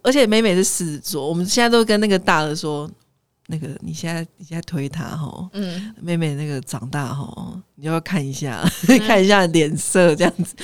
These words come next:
Speaker 2: 真的。
Speaker 1: 不可以乱打人哦，妹妹很凶哦。”
Speaker 2: 真的。不过就是，就是其实在教育的部分，其实真的教育真的是一个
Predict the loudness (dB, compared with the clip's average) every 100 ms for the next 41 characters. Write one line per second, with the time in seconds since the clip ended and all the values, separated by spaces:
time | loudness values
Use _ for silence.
0 | -8 -6 0 2 4 4 2 -4 -6 -6
1 | -8 -10 -8 -6 -2 -2 0 2 4 2
2 | 0 -2 0 2 4 4 2 2 4 2
3 | 2 -4 -4 -4 -2 -2 -6 -8 -10 -10
4 | _ -20 -20 -20 -20 _ -20 _ _ _
5 | _ -14 -14 _ _ _ _ -8 -8 -6
6 | -6 -6 -10 -14 _ _ _ -10 -8 -6
7 | -6 -8 -6 -4 -4 -4 -4 -2 -4 -4
8 | -14 -14 -8 -6 -4 -6 -6 -8 _ _
9 | _ _ -10 -8 -8 -6 -6 -4 -6 -8
10 | -6 -6 -6 -8 -8 -10 -10 -10 -8 -10